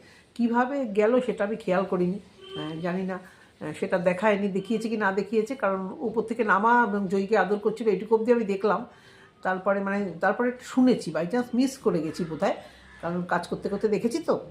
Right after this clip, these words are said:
তোমরা যদি দেখো জানবে, কারণ এর আগেও দেখেছি ওর পেট ব্যথা, শরীর খারাপ, ওকেই বলছে "বাইকে করে নিয়ে হসপিটালে যাও।" আহ, কালকে যায়নি অবশ্য, কারণ ফেরার সময় তো মন্দিরা দেখলাম টোটোতে করেই ফিরলো, আহ, ওর জুতোটা,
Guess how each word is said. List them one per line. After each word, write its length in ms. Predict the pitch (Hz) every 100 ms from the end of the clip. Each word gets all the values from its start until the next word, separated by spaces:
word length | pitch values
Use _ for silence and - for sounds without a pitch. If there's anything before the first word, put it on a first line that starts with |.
| -
তোমরা 200 | 196 208
যদি 180 | 208
দেখো 320 | 202 175 165 262
জানবে, 280 | 202 202
কারণ 220 | 226 202 208
এর 160 | 196 202
আগেও 220 | 175 220
দেখেছি 320 | 220 220 233
ওর 140 | 208 185
পেট 180 | 202 190
ব্যথা, 220 | 214 226
শরীর 240 | 220 208
খারাপ, 220 | 208 226 220 - - - -
ওকেই 280 | 247 269 240
বলছে 260 | 226 -
"বাইকে 300 | 202 190 185
করে 220 | 180 190
নিয়ে 180 | 180 175
হসপিটালে 400 | 165 - 170 156
যাও।" 200 | 156 156 151 - - -
আহ, 120 | 151
কালকে 300 | 147 147 196
যায়নি 300 | 294 202 185
অবশ্য, 300 | 175 151 147
কারণ 160 | 170 165
ফেরার 260 | 165 202 202
সময় 240 | 214 202
তো 80 | 196
মন্দিরা 300 | 196 196 202
দেখলাম 300 | 180 190 180
টোটোতে 360 | 190 190 196
করেই 240 | 185 190 180
ফিরলো, 360 | 180 170 151
আহ, 640 | 139 - - - - 165 160
ওর 100 | 156
জুতোটা, 440 | 180 175 170 175